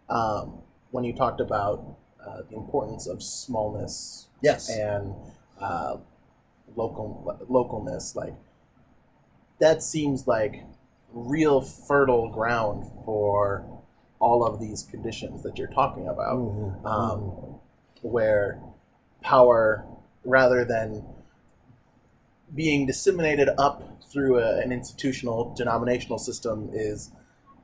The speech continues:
Speaker 1: uh, centered on one charismatic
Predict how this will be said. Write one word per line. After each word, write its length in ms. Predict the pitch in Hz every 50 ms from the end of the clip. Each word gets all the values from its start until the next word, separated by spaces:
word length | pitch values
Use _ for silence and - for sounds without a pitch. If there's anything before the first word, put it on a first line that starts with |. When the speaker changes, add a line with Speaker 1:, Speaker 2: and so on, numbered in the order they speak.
| _ _ -
Speaker 1:
uh, 280 | 110 104 98 98 95
centered 540 | 98 - - - - 143 135 131 - 127 123
on 400 | - 110 110 110 110 107 107 - - - - - - - - - -
one 360 | 117 117 117 117 117 110 110 -
charismatic 800 | - 135 120 113 113 113 120 113 110 110 110 104 - - -